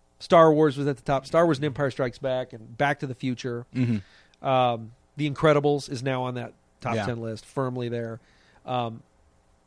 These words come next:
Speaker 1: and, and, and those movies just say, I, they, they say important things.
Speaker 2: Mm-hmm.
Speaker 1: And they don't, and, and this goes back to what is your message? I mean, if you find a universal truth that resonates with your audience,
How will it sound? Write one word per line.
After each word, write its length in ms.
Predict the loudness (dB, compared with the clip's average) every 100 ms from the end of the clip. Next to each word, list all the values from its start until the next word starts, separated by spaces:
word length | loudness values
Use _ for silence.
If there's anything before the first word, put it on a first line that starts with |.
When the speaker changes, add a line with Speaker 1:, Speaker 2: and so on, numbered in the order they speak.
| _
Speaker 1:
and, 160 | -4 -2
and, 200 | 0 -2
and 180 | 0 6
those 220 | 6 6
movies 380 | 4 0 0 -2
just 260 | -2 -4 0
say, 440 | 4 4 4 0
I, 240 | -2 -4
they, 340 | -4 -6 -8 -18 -20 -8
they 160 | -6
say 260 | -4 -2 -2
important 400 | -2 -4 -6 -6
things. 360 | -10 -10 -18 -10 -2
Speaker 2:
Mm-hmm. 220 | 0 -2 -4 _ _ -10
Speaker 1:
And 180 | -6 -2
they 60 |
don't, 220 | 0 -2 -4 -10
and, 200 | -10 -6
and 80 | -6
this 120 | 0
goes 180 | 2 4
back 240 | 2 2
to 120 | -2
what 180 | 0 0
is 120 | 0
your 80 | -4
message? 440 | -4 -4 -4 -6 -6
I 40 |
mean, 220 | -8 -8 -10 -10
if 160 | -8
you 100 | -6
find 240 | -2 0 0
a 40 |
universal 560 | 0 0 2 0 -2 -8
truth 460 | -6 -4 -2 -6 _ _ _ -4
that 100 | 2
resonates 460 | 2 2 -2 -4
with 100 | -4
your 140 | -4 -2
audience, 520 | -2 -4 -8 -12